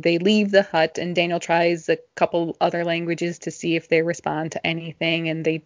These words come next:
don't. So the man and woman lead them to some seats around where there's, like, baskets of fruit. And there's two more of these people there, one very young, one,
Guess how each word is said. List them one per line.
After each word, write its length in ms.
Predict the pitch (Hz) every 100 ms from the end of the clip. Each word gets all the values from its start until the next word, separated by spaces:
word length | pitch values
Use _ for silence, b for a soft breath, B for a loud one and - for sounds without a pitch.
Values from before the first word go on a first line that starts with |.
| -
don't. 720 | 147 151 170 285 - - - -
So 560 | - 170 170 175 175
the 80 | 180
man 200 | 185 190
and 140 | 190
woman 440 | 185 185 180 185 -
lead 220 | 175 175
them 320 | 175 175 170
to 680 | - - 165 160 156 160 170 - -
some 220 | - 175
seats 340 | - - -
around 460 | 180 170 170 165 165
where 100 | 165
there's, 200 | 160 160
like, 260 | 147 -
baskets 400 | - - - -
of 100 | 160
fruit. 500 | - 294 339 - - - b b b -
And 220 | 165 160
there's 400 | 160 160 170 -
two 160 | - 220
more 180 | 190 185
of 60 |
these 160 | 190 190
people 540 | - - 180 190 196 -
there, 340 | 190 190 190
one 320 | 185 165 170 170
very 260 | 170 165
young, 440 | 165 170 170 175 170
one, 420 | 165 170 156